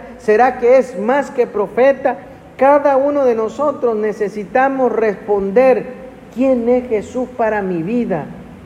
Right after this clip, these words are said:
Y nosotros que somos cristianos debiéramos tener la respuesta clara: "Jesús es mi Salvador,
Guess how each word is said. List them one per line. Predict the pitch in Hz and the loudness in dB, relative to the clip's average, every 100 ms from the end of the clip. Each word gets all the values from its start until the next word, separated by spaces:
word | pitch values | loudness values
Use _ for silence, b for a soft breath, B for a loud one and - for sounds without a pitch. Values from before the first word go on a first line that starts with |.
| - - - - - - - - | -20 -20 -20 -20 -20 -20 -16 -4
Y | 226 | 0
nosotros | 226 208 - 294 302 277 262 | 2 0 2 0 2 2 2
que | 226 | 2
somos | 262 277 269 240 | 2 2 2 0
cristianos | 220 - 269 277 233 | -4 0 0 2 2
debiéramos | 226 196 247 294 294 262 240 | 2 2 2 4 4 0 0
tener | 233 220 254 277 269 | 0 2 4 2 2
la | 262 | 0
respuesta | 214 196 - 269 269 - 196 - | 0 -4 0 0 2 -4 -6 0
clara: | 247 269 254 208 - - - | 2 4 2 0 -4 -14 -4
"Jesús | 254 233 - - 294 320 311 269 | 2 2 2 -6 0 2 0 -2
es | - 285 277 | -2 2 2
mi | 277 254 | 0 -2
Salvador, | 269 247 226 196 202 262 269 214 | 0 2 4 2 2 4 4 0